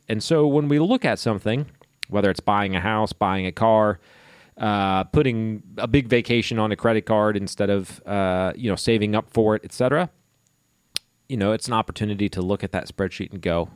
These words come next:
"Huh, how did that feel last time?" And is that something we wanna do again? Some other things you can do, practically speaking, is write down your goals. Keep them somewhere that you're gonna see 'em constantly.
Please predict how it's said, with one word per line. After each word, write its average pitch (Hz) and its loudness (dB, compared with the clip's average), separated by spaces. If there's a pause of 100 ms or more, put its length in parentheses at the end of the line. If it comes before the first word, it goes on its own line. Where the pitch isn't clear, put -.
(100)
"Huh, - -2 (180)
how - -6
did 202 -2
that - -2
feel 101 -4
last 76 -6
time?" - -12 (480)
And 101 -10
is 98 -6
that 101 0
something 101 -6
we 95 -4
wanna 87 -4
do 85 -4
again? 87 -4
Some 196 -6
other 214 0
things 175 -4
you 165 -4
can 156 -4
do, 139 0
practically 123 -2
speaking, 113 -6
is 104 0
write 113 0
down 113 0
your 107 -2
goals. 123 0
Keep - -10
them 113 -2
somewhere 113 -2
that 110 0
you're 110 -4
gonna 98 -2 (420)
see 139 -2
'em 143 0
constantly. 135 -2